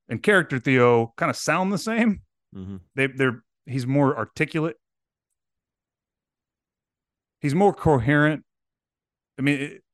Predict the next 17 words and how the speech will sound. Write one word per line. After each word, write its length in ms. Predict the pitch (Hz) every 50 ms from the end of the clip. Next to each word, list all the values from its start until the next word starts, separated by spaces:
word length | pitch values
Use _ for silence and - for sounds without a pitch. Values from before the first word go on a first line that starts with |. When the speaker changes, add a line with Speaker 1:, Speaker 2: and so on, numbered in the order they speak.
| _ _ _ _ _ _ _ _
Speaker 1:
saying 300 | 117 - - 156 147 139
sound 300 | 120 - - 123 120 117
the 40 | 110
same, 320 | 101 - 110 107 104 104 107
the 120 | 117 113
voice 280 | 110 147 175 165 - -
is 120 | 127 113
the 80 | 117 107
same. 320 | - 127 117 117 117 123
It's 140 | 127 113 -
not 160 | 160 160 143
like 140 | 135 127 113
a 40 | 117
full-blown 420 | - - 123 110 110 110 104 98
character 340 | - 107 98 92 - 95 87
is 120 | 90 85
my 100 | 87 80